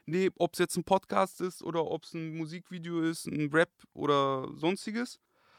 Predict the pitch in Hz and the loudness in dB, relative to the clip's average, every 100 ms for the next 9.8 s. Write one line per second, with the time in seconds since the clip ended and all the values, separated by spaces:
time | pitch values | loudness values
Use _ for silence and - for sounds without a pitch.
0 | _ _ _ _ _ _ - - 165 180 | _ _ _ _ _ _ -18 -12 2 4
1 | 190 196 170 170 165 170 - 175 156 160 | 4 4 4 4 4 2 0 -6 -4 -6
2 | 156 - 139 160 202 - 190 175 - - | -4 -6 2 6 6 4 -2 -2 -4 -2
3 | 156 175 175 147 143 131 127 - _ _ | 0 2 2 2 2 0 -6 -10 _ _
4 | - - 165 180 156 135 185 - 160 - | -18 -2 0 2 0 0 -2 -4 -8 -4
5 | 143 131 151 214 _ _ _ _ 143 156 | -4 2 2 2 _ _ _ _ -6 2
6 | 226 202 170 254 - 208 190 175 - 170 | 2 2 2 2 2 -2 0 -2 0 0
7 | 165 160 151 156 - - 147 - 143 143 | 2 0 -2 -2 -2 -8 -10 -4 -2 -2
8 | 135 - 139 135 - 254 _ _ _ _ | -4 -4 -4 -4 -6 -10 _ _ _ _
9 | _ 147 143 - 147 143 139 123 | _ -4 -4 -6 0 2 4 0